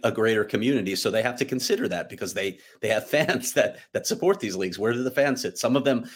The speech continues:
look, I, I, I think if you probably took a poll inside the N H L, they'd be in favor of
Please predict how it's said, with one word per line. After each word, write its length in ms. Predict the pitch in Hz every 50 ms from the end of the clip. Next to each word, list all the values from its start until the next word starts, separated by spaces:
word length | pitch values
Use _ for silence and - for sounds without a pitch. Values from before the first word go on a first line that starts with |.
| - -
look, 160 | 170 185 -
I, 180 | 135 135 156 - -
I, 160 | 135 139 135 -
I 80 | 127 123
think 260 | 123 160 170 180 185
if 100 | 185 -
you 180 | 139 131 135 -
probably 420 | - - 120 120 123 143 135 143 135
took 180 | 135 143 127
a 60 | - 107
poll 300 | - - 123 123 123 117
inside 360 | 120 131 135 - 123 123 107
the 120 | 104 107
N 80 | 113 113
H 160 | 117 113 -
L, 100 | 123 117
they'd 220 | 104 107 98 95
be 100 | 95 104
in 100 | 104 104
favor 420 | 101 - 107 104 98 95 95 92 -
of 280 | 101 98 101 95 95